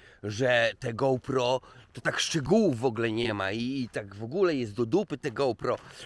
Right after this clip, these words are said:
bo ten D był lepszy i tak dalej. No to ja powiem, że teraz nagrywamy D-em. D J I, taka kamera, D. I zobaczymy, ta co trzeszczała zawsze. Właśnie nagrywamy D-em i zobaczymy, jaki będzie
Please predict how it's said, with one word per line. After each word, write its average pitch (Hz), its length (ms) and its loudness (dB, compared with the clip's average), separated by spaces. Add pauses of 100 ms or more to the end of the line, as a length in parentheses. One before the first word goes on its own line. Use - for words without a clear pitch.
(100)
bo 123 480 6 (220)
ten 117 300 0
D 202 100 6 (260)
był 127 240 0
lepszy 165 420 -2
i 131 100 -4
tak 139 180 -8
dalej. 151 400 2 (240)
No 233 160 6
to 294 220 0
ja 240 120 4
powiem, 208 320 2
że 170 120 -6
teraz 175 280 -2
nagrywamy 135 600 0
D-em. 101 560 2 (720)
D 202 420 2 (220)
J 147 440 0 (120)
I, 147 280 2
taka - 280 -2
kamera, 107 500 -4
D. 98 160 -2 (640)
I 113 60 -8
zobaczymy, 143 420 -4
ta 202 140 2
co 202 100 -6
trzeszczała 143 560 0
zawsze. 98 280 -8
Właśnie 147 260 -2
nagrywamy 127 460 0
D-em 214 420 2
i 214 60 -4
zobaczymy, 175 560 0 (320)
jaki 151 360 2
będzie 143 500 2